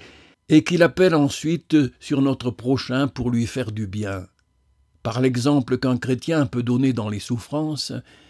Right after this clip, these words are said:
par la patience avec laquelle Dieu lui donne de les supporter, il y a des trésors de charité et de puissance de charité dans une douleur chrétienne. Quelle douce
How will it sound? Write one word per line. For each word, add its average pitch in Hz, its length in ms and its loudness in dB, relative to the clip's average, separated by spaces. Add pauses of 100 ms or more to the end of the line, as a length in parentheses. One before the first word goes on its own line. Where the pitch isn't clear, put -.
(500)
par 135 220 -2
la 143 80 2
patience 160 560 0
avec 131 240 2
laquelle 135 420 2
Dieu 131 200 4
lui 123 180 4
donne 139 280 4
de 113 100 0
les 110 120 -2
supporter, 135 840 -4 (600)
il 139 200 4
y 165 80 6
a 165 80 4
des 147 140 2
trésors 143 440 0
de 135 80 2
charité 139 840 0
et 127 40 0
de 117 100 -2
puissance 123 840 -4
de 120 140 -6
charité 127 600 -2 (400)
dans 131 180 -2
une 135 220 4
douleur 127 440 2
chrétienne. 98 800 -10 (760)
Quelle 170 260 6
douce 147 460 -4